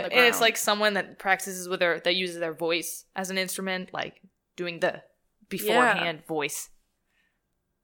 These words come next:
Speaker 2: practices.
Speaker 1: it's a warm-up.
Speaker 2: Yeah.
Speaker 1: Everybody, oh, why are warm-ups so attractive?
Speaker 2: They're
Speaker 1: Why is it
Speaker 2: not.
Speaker 1: attractive to see someone warm up for something?
Speaker 2: I don't, I never thought it was.
Speaker 1: No?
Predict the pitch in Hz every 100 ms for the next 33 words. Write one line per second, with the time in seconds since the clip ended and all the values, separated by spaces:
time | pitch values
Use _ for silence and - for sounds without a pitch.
0 | _ - 190 196 202 196 202 - 202 196
1 | 240 202 - _ _ - 185 180 170 -
2 | 214 285 349 370 262 - 214 196 165 -
3 | 202 311 339 226 202 214 262 240 - -
4 | 185 185 - 185 196 - - - - _
5 | - 240 226 320 370 415 440 - 214 220
6 | 247 226 - 208 - 220 208 180 170 180
7 | 175 170 - - - 170 247 359 - 208
8 | 226 - 170 165 175 165 170 - 160 98
9 | - 196 220 - _ _ _ _ _ _
10 | _ _ _ _ _ - 202 180 233 392